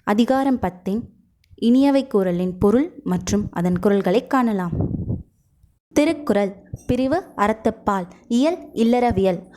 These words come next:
அதிகாரம் இனியவை கூறல். அறநூற் பாகுபாட்டின்படி அறம், பொருள், இன்பம்,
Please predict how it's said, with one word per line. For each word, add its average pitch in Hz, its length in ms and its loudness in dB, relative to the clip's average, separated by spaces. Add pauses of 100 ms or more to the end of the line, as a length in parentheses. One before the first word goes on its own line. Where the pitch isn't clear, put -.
அதிகாரம் 262 580 2 (340)
இனியவை 277 460 4
கூறல். 190 400 2 (1200)
அறநூற் 370 500 2
பாகுபாட்டின்படி 254 960 0 (680)
அறம், 208 360 2 (480)
பொருள், 247 320 2 (480)
இன்பம், 254 420 4